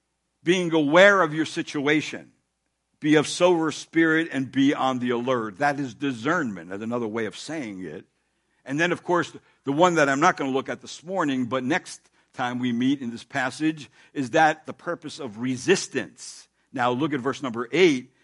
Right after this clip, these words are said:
It says, "Why resistance? Your adversary, the devil, prowls around like a roaring lion, seeking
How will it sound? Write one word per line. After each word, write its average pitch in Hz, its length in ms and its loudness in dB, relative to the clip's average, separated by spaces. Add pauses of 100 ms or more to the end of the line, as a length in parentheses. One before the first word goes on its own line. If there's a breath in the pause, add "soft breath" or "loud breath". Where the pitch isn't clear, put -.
(160)
It 135 140 -8
says, 139 400 -2
"Why 131 320 2
resistance? 165 800 -4
Your 151 300 0
adversary, 180 880 -2
the 170 120 -2
devil, 165 420 0
prowls 190 600 -4
around 202 400 2
like 143 140 -2
a 143 80 -2
roaring 165 360 0
lion, 156 340 0
seeking 147 600 -8